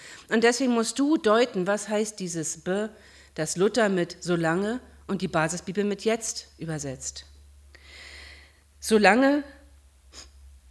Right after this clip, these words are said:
solange heißt, es ist immer noch Zeit für Gnade.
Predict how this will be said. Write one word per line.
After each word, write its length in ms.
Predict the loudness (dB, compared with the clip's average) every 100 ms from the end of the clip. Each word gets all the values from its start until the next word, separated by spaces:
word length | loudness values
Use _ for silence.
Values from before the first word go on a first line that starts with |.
| -10
solange 500 | -2 2 4 4 2
heißt, 480 | 2 2 0 -4 -10 -20 -20 _ _ -20 -16 0
es 180 | 0 0
ist 360 | -2 -4 -4
immer 200 | -2 0
noch 240 | 0 -2 -4
Zeit 460 | -8 -4 -2 -2
für 180 | -2 -2
Gnade. 600 | -2 -2 -2 -2 -4 -8